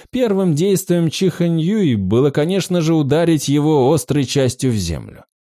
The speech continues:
После этого его пятое духовное кольцо загорелось, и в пурпурном сиянии, исходящем от его пятого духовного кольца, вспыхнул интенсивный белый свет.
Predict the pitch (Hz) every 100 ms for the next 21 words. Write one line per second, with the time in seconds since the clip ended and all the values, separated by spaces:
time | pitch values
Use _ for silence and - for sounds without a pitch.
0 | _ _ - 123 - 117 180 135 120 101
1 | - - 156 185 190 208 196 233 156 -
2 | 101 98 110 135 113 120 117 123 127 208
3 | 190 190 190 170 151 139 - - - 277
4 | - 208 185 - 190 175 151 - 120 120
5 | 214 196 127 104 87 117 - 127 131 123
6 | - 127 123 139 147 143 208 151 107 110
7 | 110 123 - 113 104 107 104 120 117 -
8 | 233 170 - - - - - 240 - 226
9 | 226 226 202 190 202 190 - 202 175 175
10 | 160 143 110 98 - 78 - -